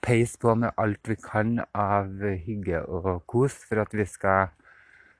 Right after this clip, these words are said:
eh, skal beholde, hva skal jeg si, eh, ja, for at vi skal ha det bra.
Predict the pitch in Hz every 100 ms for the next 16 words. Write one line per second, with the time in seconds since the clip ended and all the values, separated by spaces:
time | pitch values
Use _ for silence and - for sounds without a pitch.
0 | _ - - 113 139 147 147 139 160 120
1 | 98 95 92 90 95 92 117 139 120 -
2 | - 107 104 101 101 101 95 101 92 90
3 | 90 - - - - - _ _ _ _
4 | _ _ _ _ - 104 - 98 104 98
5 | - - _ - - - _ - _ _
6 | 117 104 98 92 92 92 - 90 90 -
7 | - - _ _ _ _ _ _ _ -
8 | _ 139 - - 120 110 113 120 113 95
9 | 92 110